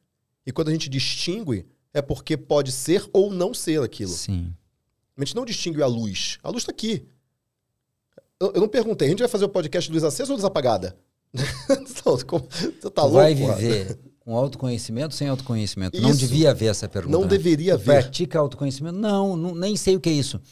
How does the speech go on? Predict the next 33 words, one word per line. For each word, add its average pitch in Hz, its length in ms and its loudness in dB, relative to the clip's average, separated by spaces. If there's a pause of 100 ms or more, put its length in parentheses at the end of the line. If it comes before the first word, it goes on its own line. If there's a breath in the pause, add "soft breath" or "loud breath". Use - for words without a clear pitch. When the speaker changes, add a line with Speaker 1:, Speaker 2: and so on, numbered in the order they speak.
(340 loud breath)
Speaker 2:
Quando 170 200 -2
eu 175 40 -2
faço 120 600 -2
no 107 140 -4
Resiliência 95 480 -4
Humana, 117 240 -2
eu 113 60 -2
tenho 113 180 -4
sempre, 165 500 -4
eu 127 100 -6
termino 127 300 -6
sempre, 139 260 -6
as, 123 220 -8
a, 101 360 -10
porque - 180 -10
o - 20 -4
propósito 151 460 -4
lá 127 160 -2
é 120 40 -2
isso, 120 260 -6
né? 95 160 -8 (380 soft breath)
Eu 104 100 -6
termino 123 320 0
sempre. 101 500 -4 (520)
"Cara, 127 380 0 (580)
tu 127 120 -2
vive 127 340 -2
essa 135 160 -4
dificuldade 117 520 -6
porque - 180 -20
tu - 120 -12
não 127 100 -4
conhe-, 131 360 -8